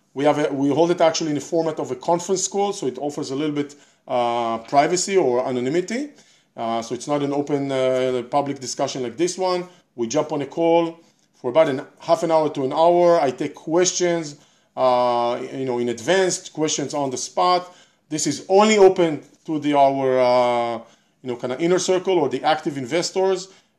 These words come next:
If you are one of my investor and have not participated, uh, we have a link for the recorded ones in case you couldn't participate. We'll, uh, we'll share you, we'll share the link with you. It's, uh, you know, again, it's, uh, it's a password protected.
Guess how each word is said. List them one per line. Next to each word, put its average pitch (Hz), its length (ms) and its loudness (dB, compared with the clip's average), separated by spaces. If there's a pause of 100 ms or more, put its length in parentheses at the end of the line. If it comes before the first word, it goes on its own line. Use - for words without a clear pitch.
If 120 220 -14
you 156 220 2
are 156 320 8
one 151 160 2
of 151 80 -2
my 156 120 2
investor 151 580 -2
and 127 140 -4
have 113 140 -6
not 143 240 0
participated, 170 840 -4
uh, 123 380 -2
we 127 100 -4
have 127 160 -2
a 131 40 -4
link 147 240 -6
for 135 220 -4
the 117 220 -4
recorded 151 460 -4
ones 175 300 -2
in 127 200 -14
case 131 260 -10
you 117 120 -12 (120)
couldn't 156 420 -8 (520)
participate. 160 640 -4
We'll, 120 340 -2
uh, 117 280 -6
we'll 117 140 -4
share 151 260 -4
you, 139 240 -2
we'll 123 160 -2
share 147 180 -4
the 123 140 -4
link 160 280 -4
with 151 160 -6
you. 156 160 -2
It's, - 200 -8
uh, 139 60 -8
you 123 100 -8
know, 120 140 -6
again, 113 340 -8
it's, 107 160 -18
uh, 123 80 -16
it's 117 220 -12
a 113 40 -12
password 135 480 -4
protected. 156 600 -8